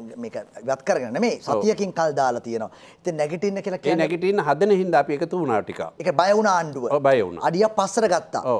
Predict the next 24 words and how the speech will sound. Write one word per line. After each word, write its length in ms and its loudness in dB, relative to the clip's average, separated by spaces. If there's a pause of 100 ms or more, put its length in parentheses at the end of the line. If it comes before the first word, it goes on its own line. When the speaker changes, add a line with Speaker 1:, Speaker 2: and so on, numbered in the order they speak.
Speaker 1:
හැබැයි 240 -6
පස්සට 300 0
ගත්තන් 280 0
තියෙන 160 -4
සතියකට 540 0 (100)
නේ. 200 2
Speaker 2:
සතියකට. 400 -6
Speaker 1:
ඊළඟ 260 -2
සතිය 240 0
ආයෙ 180 4
ඔය 80 4
අඩිය 200 2
ඉස්සරහට 200 2
Speaker 2:
අනිවාර්යයෙන්. 340 6
Speaker 1:
තියයි. 140 -8
Speaker 2:
මොකද 180 2
අපිට 320 2 (160)
මෙහෙම 240 -4
එකක් 240 -2
තියෙනවා 340 -6
ජමද 220 -6
අපිට 260 -6
හරි 220 0
අමාරුයි 580 -2